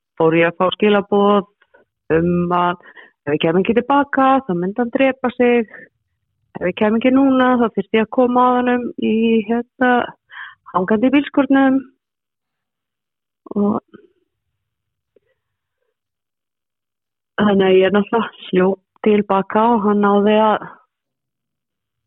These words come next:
sem sagt, sannfæra mig um að nú yrði allt gott og þá tekur við svona nýtt love bombing tímabil þar sem, og maður heldur, „Já, vá, hann ætlar, hann ætlar að breytast bara. Loksins er allt í góðu.“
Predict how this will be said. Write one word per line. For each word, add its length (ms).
sem 100
sagt, 160
sannfæra 420
mig 200
um 100
að 80
nú 100
yrði 220
allt 240
gott 480
og 180
þá 120
tekur 360
við 160
svona 220
nýtt 240
love 380
bombing 380
tímabil 440
þar 180
sem, 180
og 240
maður 240
heldur, 260
„Já, 160
vá, 160
hann 220
ætlar, 180
hann 240
ætlar 260
að 80
breytast 520
bara. 200
Loksins 400
er 80
allt 260
í 40
góðu.“ 420